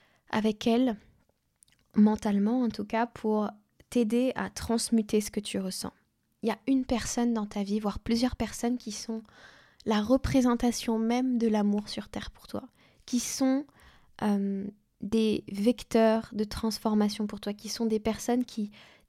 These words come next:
t'aident à grandir au quotidien dans cette énergie d'amour, qui te donne envie, euh, de te dépasser pour eux, qui te donnent envie de faire du bien dans le monde à ces personnes-là, mais à tout le monde autour,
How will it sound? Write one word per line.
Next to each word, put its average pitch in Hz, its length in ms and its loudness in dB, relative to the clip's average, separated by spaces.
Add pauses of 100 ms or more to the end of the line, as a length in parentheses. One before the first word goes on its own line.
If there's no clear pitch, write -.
t'aident 254 240 6
à 196 100 4
grandir 240 680 4
au 208 80 4
quotidien 226 640 2
dans 226 280 2
cette 226 260 -2
énergie 208 340 4
d'amour, 196 400 0
qui - 120 -10
te - 100 -4
donne 202 200 2
envie, 202 380 -2 (580)
euh, 190 340 -4 (520)
de 214 160 4
te 214 140 0
dépasser 214 640 2
pour 208 280 -2
eux, 208 40 2
qui 208 140 -8
te 214 100 -2
donnent 202 240 4
envie 202 360 -2 (340)
de 208 420 2
faire 226 280 0
du 214 140 -2
bien 214 380 4
dans 226 160 4
le 202 80 4
monde 202 340 0 (1200)
à 233 140 6
ces 240 200 2
personnes-là, 220 600 4
mais 208 180 4
à 208 60 6
tout - 260 0
le 254 60 8
monde 233 260 6
autour, 220 420 0